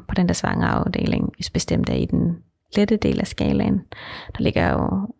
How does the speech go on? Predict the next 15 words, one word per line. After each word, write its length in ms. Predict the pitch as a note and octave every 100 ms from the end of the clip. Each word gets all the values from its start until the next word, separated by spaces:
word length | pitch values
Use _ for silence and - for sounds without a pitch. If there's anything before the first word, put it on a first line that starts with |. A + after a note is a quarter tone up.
| -
rigtig 180 | - F3
mange, 480 | - - - G3
som 460 | G3+ F#3+ - F#3 F#3+ G3 _ - - - - - - - -
ikke 120 | G#3+
må 40 | G3+
stå 140 | G#3
ud 60 | G3
af 60 |
sengen, 380 | - A3+ A3+ G#3+ - -
og 100 | F#3+
som 200 | F3+ F3+
bliver 360 | F3+ F3 F3+ F3
lagt 220 | G3 F3 -
i 40 |
seng, 300 | - -